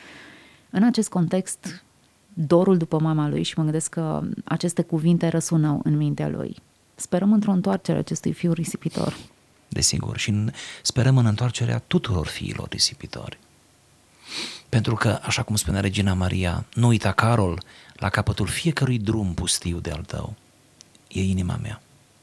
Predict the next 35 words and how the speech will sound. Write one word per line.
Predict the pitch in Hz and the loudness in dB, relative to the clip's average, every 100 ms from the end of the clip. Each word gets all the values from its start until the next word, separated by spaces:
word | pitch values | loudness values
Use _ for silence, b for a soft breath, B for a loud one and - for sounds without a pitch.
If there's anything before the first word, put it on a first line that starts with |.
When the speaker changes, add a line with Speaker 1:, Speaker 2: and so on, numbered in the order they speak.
| - | -12
Speaker 2:
care | - 85 | -8 -8
te | - | -8
așteaptă.” | - - - - - _ _ b b b b b b - | -10 -12 -14 -16 -20 _ _ b b b b b b 4
Speaker 1:
Ne-am | 202 | 6
imaginat | 196 190 190 196 | 8 6 2 2
această | 202 180 190 | 2 0 0
discuție | 165 - 190 185 175 | -2 2 0 2 2
ca | 180 | 4
o | |
încurajare | 170 175 165 170 170 | 4 4 2 2 0
pentru | 170 156 151 | 0 -2 0
mame, | 147 151 - - | -2 -2 -2 -2
dar | 170 | -2
s-ar | 165 170 | 0 -2
putea | - 165 180 | 0 0 0
ca | 175 | 0
ea | 170 165 | 0 2
să | 160 | 2
ajungă | 156 160 156 | 2 2 2
la | 151 | 0
fii | - 160 | 0 0
risipitori | 139 143 139 - - - | 0 -2 -6 -4 -2 -4
care | - 160 | -4 -2
ne | 156 151 | 0 0
ascultă | 143 156 156 | 0 -2 0
în | 156 | 0
acest | 151 156 - | 0 -2 0
moment | 151 139 143 175 | 2 4 2 0
și | - | -2
să-și | 175 165 | 0 2
dea | 160 165 | 2 2
seama | - 160 | 2 2
că | 156 | 2
sunt | 165 165 160 | 0 2 0
așteptați. | - 170 - - - | -2 -6 -4 -8 -8